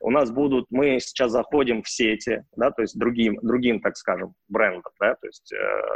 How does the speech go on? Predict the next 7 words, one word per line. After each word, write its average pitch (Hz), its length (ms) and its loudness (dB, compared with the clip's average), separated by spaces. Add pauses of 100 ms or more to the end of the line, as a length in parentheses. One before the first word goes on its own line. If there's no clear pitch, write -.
(600)
это - 480 -2
не 117 760 4
в - 60 -14
конкуренцию 120 560 0
своим 104 280 0
магазинам, 101 580 -2
да, 135 160 2